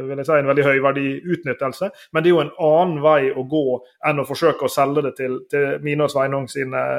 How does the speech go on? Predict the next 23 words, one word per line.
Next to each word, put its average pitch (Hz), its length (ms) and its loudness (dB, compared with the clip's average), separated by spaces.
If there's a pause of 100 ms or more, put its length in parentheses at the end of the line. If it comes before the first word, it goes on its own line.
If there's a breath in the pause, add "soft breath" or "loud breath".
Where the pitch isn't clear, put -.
(120)
tjuefire-årige 139 600 2
studenter. 135 400 -8 (600 loud breath)
Eh, 151 140 -4 (180)
i, 165 80 0 (200)
i - 40 -8
hvor, 233 160 6
altså, 165 480 -2
hvordan 208 240 0
ser 170 160 2
den 185 220 0
miksen 170 420 -6
ut 170 240 -6
fra 139 140 -2
deres 147 260 -2 (120)
side 143 280 -2 (320)
med 147 440 -8
det 156 180 2 (100)
å, 135 220 -2 (340 soft breath)
og 151 120 -4
nær 156 120 4
sagt 202 280 0
bare, 147 260 2 (580)
ikke, 165 320 -20